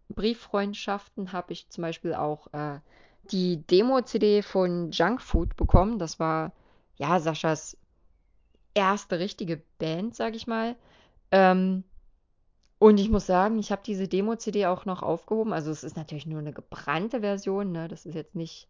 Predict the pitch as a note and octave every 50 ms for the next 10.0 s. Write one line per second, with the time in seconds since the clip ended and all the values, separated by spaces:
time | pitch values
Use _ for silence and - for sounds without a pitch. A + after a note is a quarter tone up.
0 | _ _ _ _ _ _ _ _ _ _ - - F3+ F3 - - F#3 - F#3 F#3
1 | F3+ F3+ G#3 A3+ A#3+ A#3 G#3 G3 G#3 G#3+ A3 A3 A3 A3 A3 G#3 - - - E3+
2 | E3+ F3 F#3 F#3 F3+ F#3 - _ _ _ _ _ _ _ - - - - - F3+
3 | - - - - E3+ D#3 - - - - D#3 E3 E3 D#3+ E3 - - B3 G#3 -
4 | - G3+ G3+ G3+ G3+ G3+ G3 G3 - A3 A3 - - B3 G#3+ E3 D#3+ D3+ D#3+ D#3+
5 | D#3+ D#3 - - _ _ - - - G3 F#3 F#3+ F#3+ G3+ - - - E3 E3 E3+
6 | E3+ E3+ E3+ E3+ - _ _ _ _ _ _ _ - - F#3 E3 E3 F3+ - -
7 | G3+ F3 E3+ G3 A#3+ A#3 A#3 A#3 - - A3 A3+ A3 G3 - G3+ F3+ F3 E3 D3+
8 | - - E3 D3+ - F3 F3 F#3 - G3 F#3+ F#3+ F#3+ F#3 F#3 F#3+ - - G#3 -
9 | - - G3 F3 E3 D#3+ - - D#3 - D#3+ D#3+ D#3 - - - E3+ D#3 E3+ F3+